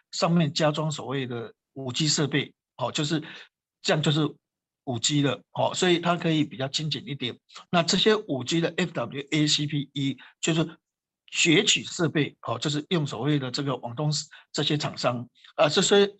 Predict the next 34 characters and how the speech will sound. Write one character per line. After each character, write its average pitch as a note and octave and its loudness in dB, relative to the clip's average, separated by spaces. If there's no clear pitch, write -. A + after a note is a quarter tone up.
厂 C3 -6
商 E3+ -2
的 D#3 -2
营 C#3 -6
收 D3+ -2
就 D3 -2
大 C#3+ 0
幅 A#2 -6
成 B2+ -10
长。 C3 -6
我 A2 -8
们 B2 -6
看 D3+ -2
下 D3+ 2
一 C3+ 0
页 C3 0
的 A#2 -10
部 B2+ -10
分， B2+ -6
哦， B2+ -2
所 F#3+ 4
以 E3 4
中 G#3 2
磊 C#3 2
的 B2 -2
话， D#3+ 4
哦， C3+ 0
这 F3+ 0
个 D3+ 2
能 C#3+ -2
见 E3+ 0
度 D#3+ -2
的 B2+ -4
话， C#3 0